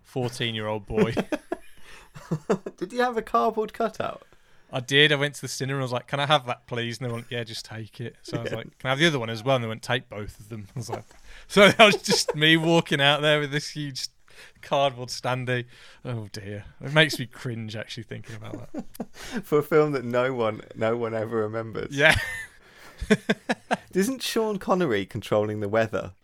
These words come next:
Speaker 2: in that film? Was that the villain?
Speaker 1: Yes, and they dr-, th-, they're all dressed as teddy bears, which
Speaker 2: Teddy
Speaker 1: is
Speaker 2: bears,
Speaker 1: really
Speaker 2: that's it.
Speaker 1: bizarre.
Speaker 2: Eddie Izzard's in it as a teddy bear.
Speaker 1: Like, I think under better direction and with a better sense of humour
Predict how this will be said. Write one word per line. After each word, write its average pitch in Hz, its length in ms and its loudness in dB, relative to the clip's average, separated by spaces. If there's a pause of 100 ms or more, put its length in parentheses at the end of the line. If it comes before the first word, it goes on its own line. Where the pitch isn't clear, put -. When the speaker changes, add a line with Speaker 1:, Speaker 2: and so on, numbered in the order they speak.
Speaker 2:
in 95 120 -6
that - 160 -8
film? 101 240 -6
Was 101 140 -8
that - 140 -2
the 120 80 -10
villain? 113 240 -6
Speaker 1:
Yes, 107 600 -6
and 131 140 -4
they 135 120 2
dr-, 131 180 -12 (100)
th-, 147 160 -10
they're 143 220 0
all 160 80 -4
dressed 156 320 -8
as 123 100 -10
teddy 123 380 -6
bears, 143 480 -2
which 120 100 -10
Speaker 2:
Teddy 202 200 0
Speaker 1:
is 104 100 -10
Speaker 2:
bears, 113 220 -6
Speaker 1:
really 110 140 -8
Speaker 2:
that's - 80 -14
it. - 40 -6
Speaker 1:
bizarre. 110 240 -10 (360)
Speaker 2:
Eddie 214 340 0
Izzard's 214 440 -4
in 214 140 -8
it 214 180 -12
as 143 160 -6
a 143 60 -10
teddy 170 280 -4
bear. 180 160 -4
Speaker 1:
Like, 254 260 -2 (500)
I 220 100 -2
think 247 380 -6 (800)
under 220 520 0 (260)
better 196 360 -4
direction 175 800 -2
and 123 280 -6 (520)
with 147 180 -8
a 156 80 -6
better 165 480 0
sense 156 480 -6
of 139 240 -6
humour 113 760 -8